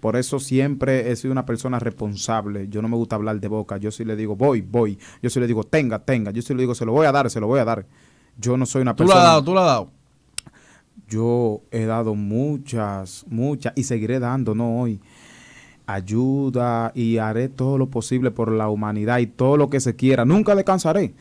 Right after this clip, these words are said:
Speaker 1: Como político y postulador gobernador de la provincia de La Altagracia, que me juramentó el señor don Amable Aristi Castro del dos mil veinte, lo haré siempre.
Speaker 2: Mándame
Speaker 1: Y otra
Speaker 2: la fo-,
Speaker 1: cosa, le advierto a todos los dominicanos.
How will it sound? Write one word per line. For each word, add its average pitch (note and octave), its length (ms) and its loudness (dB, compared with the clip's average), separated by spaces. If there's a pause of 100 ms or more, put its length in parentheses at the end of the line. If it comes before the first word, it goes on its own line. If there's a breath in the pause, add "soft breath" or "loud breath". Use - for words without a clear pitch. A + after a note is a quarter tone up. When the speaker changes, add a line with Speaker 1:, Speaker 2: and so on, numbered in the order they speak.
(140 soft breath)
Speaker 1:
Como G3+ 240 6
político G3+ 520 4
y - 20 2
postulador F#3 480 6
gobernador G#3+ 460 6
de F#3 80 6
la F3 100 6
provincia G3 320 4
de F#3 60 6
La F#3 60 4
Altagracia, D3+ 520 2
que D3 100 0
me D3+ 120 2
juramentó D3 460 4
el G#3 80 4
señor F#3 280 4
don F#3 180 4
Amable F#3+ 260 6
Aristi G3+ 260 2
Castro F3+ 360 4 (240 soft breath)
del D#3+ 180 4
dos D#3+ 100 6
mil F3 120 4
veinte, F#3 400 4 (440 soft breath)
lo G3+ 160 8
haré A#3+ 180 8
siempre. C4+ 480 2
Speaker 2:
Mándame E3+ 260 6
Speaker 1:
Y - 40 10
otra - 80 8
Speaker 2:
la - 100 8
fo-, C4+ 120 8
Speaker 1:
cosa, B3 180 6
le A3 60 8
advierto A#3 280 6
a G#3+ 80 4
todos A#3+ 140 8
los B3 120 8
dominicanos. G3 600 4